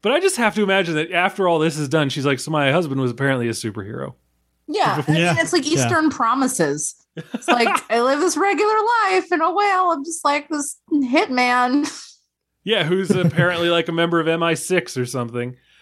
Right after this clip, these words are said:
Speaker 1: Um, uh, spoilers for Easter promises, I guess. Um, <laughs>
Speaker 2: Spoilers for that seventeen-year-old movie.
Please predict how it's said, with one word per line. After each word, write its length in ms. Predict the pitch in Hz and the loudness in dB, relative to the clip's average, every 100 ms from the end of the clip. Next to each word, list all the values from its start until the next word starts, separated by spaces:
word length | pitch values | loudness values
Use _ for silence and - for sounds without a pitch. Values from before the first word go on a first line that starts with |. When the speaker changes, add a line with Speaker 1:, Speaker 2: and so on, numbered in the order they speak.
| _ - | _ -4
Speaker 1:
Um, 460 | 147 151 147 139 _ _ - | 2 2 0 -4 _ _ 0
uh, 120 | 151 | 2
spoilers 320 | 143 160 160 | 4 2 2
for 100 | 143 | 2
Easter 220 | 143 135 123 | 0 0 -2
promises, 440 | 127 117 101 107 | 0 0 -2 -8
I 60 | 104 | -8
guess. 280 | 104 104 - _ _ _ _ | -8 -10 -16 _ _ _ _
Um, 480 | 147 160 156 156 170 226 | 0 2 2 0 -4 -8
<laughs> 400 | - - - - | -10 -14 -20 -12
Speaker 2:
Spoilers 420 | - 247 240 226 | -2 2 2 2
for 80 | 240 | 0
that 180 | 208 208 | 0 0
seventeen-year-old 800 | - 214 226 208 214 208 202 185 | 0 2 2 2 2 2 2 0
movie. 320 | 175 165 | -2 -4